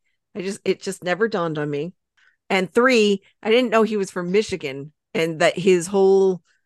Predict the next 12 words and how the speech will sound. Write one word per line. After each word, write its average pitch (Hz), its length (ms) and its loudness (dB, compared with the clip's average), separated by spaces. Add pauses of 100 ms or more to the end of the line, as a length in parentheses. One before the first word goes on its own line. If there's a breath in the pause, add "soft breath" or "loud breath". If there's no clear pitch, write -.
(420)
like, - 360 -2 (300)
getting 175 320 0
traded 175 580 -2
to 170 220 -6
the 156 120 -4
Red 170 220 0
Wings 160 340 -2
was 151 140 -6
a 147 40 -2
homecoming 165 640 -4
for 143 160 -8
him. 139 380 -6